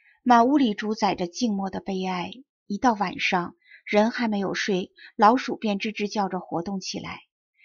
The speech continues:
甚至我们房间的楼上也是在叫着跑着。戴帽是最会捕鼠的，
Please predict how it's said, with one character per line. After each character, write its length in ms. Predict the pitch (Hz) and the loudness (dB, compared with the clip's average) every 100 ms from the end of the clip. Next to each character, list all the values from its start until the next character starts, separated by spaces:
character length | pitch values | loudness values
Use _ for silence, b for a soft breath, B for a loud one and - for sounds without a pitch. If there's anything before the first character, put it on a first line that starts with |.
| b - | b -2
甚 220 | 359 320 | 4 6
至 100 | 320 | 6
我 160 | 233 | 4
们 120 | 190 196 | 2 0
房 220 | 214 214 | 0 0
间 160 | 240 | 0
的 100 | 233 | 0
楼 220 | 185 165 180 | 0 -2 -4
上 380 | - 190 185 _ | -2 -2 -4 _
也 140 | - 180 | -4 -4
是 100 | 185 | -4
在 180 | 196 175 | -6 -6
叫 280 | - 190 | -4 -4
着 100 | 175 | -4
跑 320 | 170 - - - | -8 -10 -12 -10
着。 200 | - 170 - _ _ _ _ _ - | -10 -10 -14 _ _ _ _ _ 2
戴 140 | 285 | 6
帽 200 | 247 226 | 8 6
是 100 | 220 | 2
最 180 | 233 254 | 0 0
会 160 | 240 202 | 0 -2
捕 200 | 185 180 | -2 -4
鼠 260 | - 180 | -4 -6
的， 280 | - 160 - | -6 -8 -10